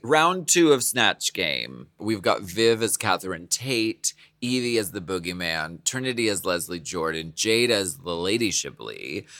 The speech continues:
Shay as Miss J, Raja as Diana Vreeland, Monet as Martin Lawrence, as Shanae, and Jinx as Judy Garland, of course.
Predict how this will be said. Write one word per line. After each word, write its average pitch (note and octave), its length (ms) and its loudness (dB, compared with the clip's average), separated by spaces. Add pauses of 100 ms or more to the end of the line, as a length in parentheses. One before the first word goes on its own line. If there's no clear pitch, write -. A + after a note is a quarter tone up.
(140)
Shay A2+ 400 6
as F#2+ 220 2
Miss F2+ 280 -2
J, A#2 680 4 (200)
Raja B2 440 0
as G#2+ 160 -2
Diana G2 320 -2
Vreeland, C3 540 -2 (180)
Monet A2+ 380 0
as G2 180 0
Martin G2 380 -4
Lawrence, A2 580 -4
as F#2 180 0
Shanae, G#2+ 1120 0
and F#2 320 0
Jinx G#2 400 -4
as F2 160 -6
Judy C2 240 -8
Garland, G1+ 540 -8
of - 140 -20
course. - 800 -8